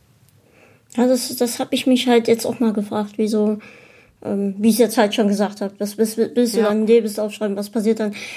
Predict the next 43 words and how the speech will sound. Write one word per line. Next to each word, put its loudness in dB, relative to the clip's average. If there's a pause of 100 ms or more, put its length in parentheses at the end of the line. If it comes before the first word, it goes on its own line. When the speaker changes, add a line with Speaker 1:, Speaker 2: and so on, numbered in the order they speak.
(100)
Speaker 1:
Aber 0
ich -4
kenn 2
halt 4
jetzt -4 (320)
Peter 2
ja 0
auch -4
nur 0
von 2
seinen, 0
von 0
seinen 0
Videos 0
aus, 0
ne? -2 (800)
Speaker 2:
Ja. 2
Speaker 1:
Und 0
ich -2
schätz 0
ihn 4
halt 0
auch -2
eher 0
so -2
ein, 0
dass -4
er -2
halt 0
wirklich -4
auch -8
auf -6
die 0
Leute 0
zugeht 2
und -6
dann -4
auch -2
da -8
was -10
finden 2
würde. -4
Aber -6